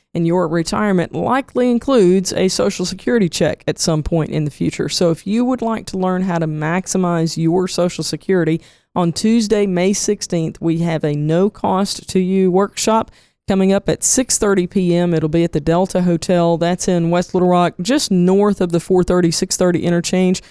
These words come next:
So May sixteenth, uh, at six thirty P M at the Delta Hotel.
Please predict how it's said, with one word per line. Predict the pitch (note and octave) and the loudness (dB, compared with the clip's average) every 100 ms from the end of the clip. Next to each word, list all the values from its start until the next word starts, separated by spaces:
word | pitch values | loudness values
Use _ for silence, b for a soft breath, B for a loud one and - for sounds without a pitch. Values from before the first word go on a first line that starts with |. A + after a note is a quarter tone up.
| b b - | b b -4
So | - E3+ E3 | 2 2 4
May | E3+ G3+ | 2 2
sixteenth, | A3+ A3+ A3 A3 G3+ G3+ - - | 2 0 0 2 2 0 -4 -8
uh, | - D#3+ D3+ D3+ | -2 0 0 0
at | D#3 - | 0 0
six | - A#3 - | -2 -2 0
thirty | G#3 G3 F#3 | 0 0 0
P | - F#3+ | 2 2
M | F#3+ | 2
at | E3+ | 0
the | - | -2
Delta | D#3 F3 G3 - | 0 0 2 2
Hotel. | F3+ D#3+ - F3+ F3 | 2 2 2 2 2